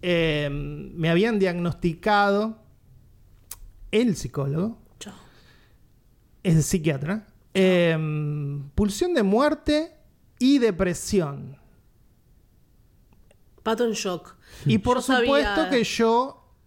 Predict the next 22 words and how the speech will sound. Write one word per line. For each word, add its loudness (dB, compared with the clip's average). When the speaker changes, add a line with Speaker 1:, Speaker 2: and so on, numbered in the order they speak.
Speaker 1:
consumía 2
todo 2
tipo -2
de 0
drogas, -2
no 2
al 2
estilo 4
<laughs> -4
de, 2
de 0
los 2
personajes -2
de 0
Trainspotting. -2
Speaker 2:
Un 0
saludo 0
a 0
la 0
madre 0
de -2
Fer. -10